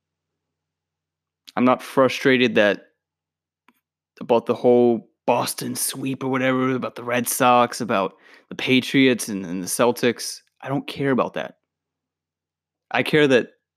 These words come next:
I cannot proudly say, this team cannot proudly say they put forth a respectable effort in Game four. In Games two, three, and four, as a matter of fact. Their defense has been atrocious.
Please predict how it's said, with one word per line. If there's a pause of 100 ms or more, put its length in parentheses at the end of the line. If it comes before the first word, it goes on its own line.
(180)
I
cannot
proudly
say,
this
team
cannot
proudly
say
they
put
forth
a
respectable
effort (720)
in
Game
four. (1000)
In
Games
two,
three,
and
four, (120)
as
a
matter
of
fact. (2250)
Their
defense
has
been (100)
atrocious.